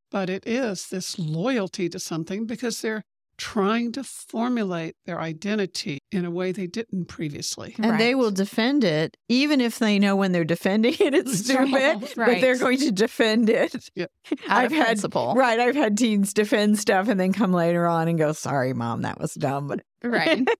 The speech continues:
Speaker 3: right.
Speaker 2: <laughs> Yes.
Speaker 3: I've moved on.
Speaker 2: Yes,
Speaker 3: <laughs>
Speaker 2: exactly.
Speaker 1: I think one of the things that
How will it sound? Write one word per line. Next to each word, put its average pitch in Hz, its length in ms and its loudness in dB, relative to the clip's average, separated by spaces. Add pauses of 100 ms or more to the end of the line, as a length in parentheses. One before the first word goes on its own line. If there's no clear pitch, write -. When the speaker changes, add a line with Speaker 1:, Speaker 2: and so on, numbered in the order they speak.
(240)
Speaker 3:
right. - 220 -4
Speaker 2:
<laughs> - 40 -16
Yes. 208 540 0
Speaker 3:
I've 240 260 0
moved 240 300 -2
on. - 320 -2
Speaker 2:
Yes, 240 380 2
Speaker 3:
<laughs> - 20 4
Speaker 2:
exactly. 202 800 0 (240)
Speaker 1:
I 285 60 -4
think 285 260 -2
one 254 100 2
of 247 100 2
the 170 60 -8
things 226 240 -2
that - 140 -10